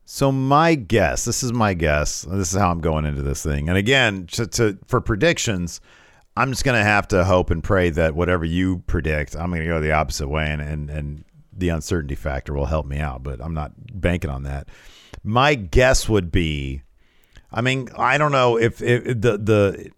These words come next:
in my mind, I mean, it, I feel like even a legend on the level of, like, a Viano four,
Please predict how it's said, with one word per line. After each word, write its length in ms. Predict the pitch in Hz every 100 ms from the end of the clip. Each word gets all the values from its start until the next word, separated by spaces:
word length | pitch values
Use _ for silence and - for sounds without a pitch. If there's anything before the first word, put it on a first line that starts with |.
| -
in 180 | 113 107
my 220 | 127 147
mind, 560 | 110 95 87 87 87 82 - _ _ _ _ _ _ _ _ _ _ _ _ _ _
I 40 | 107
mean, 300 | 107 101 98
it, 360 | - 104 - - - - - _ _ _ _ _
I 80 | 113
feel 320 | 113 - 202
like 420 | 190 143 120 - -
even 380 | - 131 131 131
a 100 | 120
legend 800 | 104 101 107 90 95 90 85 - - - _ _ _
on 300 | - 98 101
the 140 | 95
level 480 | 95 92 98 90 87
of, 120 | 87
like, 220 | 82 85 -
a 80 |
Viano 640 | 71 78 85 95 92 85 76
four, 760 | - - 101 85 65 58 85